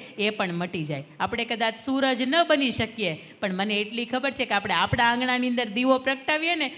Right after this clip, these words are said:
તો ઉપર ઉપગ્રહમાંથી તસવીર લેવામાં આવે ને,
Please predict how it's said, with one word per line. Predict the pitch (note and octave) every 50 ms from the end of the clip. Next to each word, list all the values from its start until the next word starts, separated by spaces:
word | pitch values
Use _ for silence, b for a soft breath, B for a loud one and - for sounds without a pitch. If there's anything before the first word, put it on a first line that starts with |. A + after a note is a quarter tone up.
| B B B
તો | C4 A3
ઉપર | A#3 B3 A#3+ C4 C4 B3 A#3
ઉપગ્રહમાંથી | G#3+ A#3 G#3+ - D#4 C4+ E4 E4 D#4+ E4 D4+ D4+ D4 D4 C#4+
તસવીર | - C#4+ C4+ C4+ - C4+ B3+ C4+ B3
લેવામાં | A#3 A#3+ A#3+ A#3+ B3 A#3+ A#3+ A#3+ A#3+
આવે | C#4 D#4 D#4
ને, | C#4+ A#3+ A3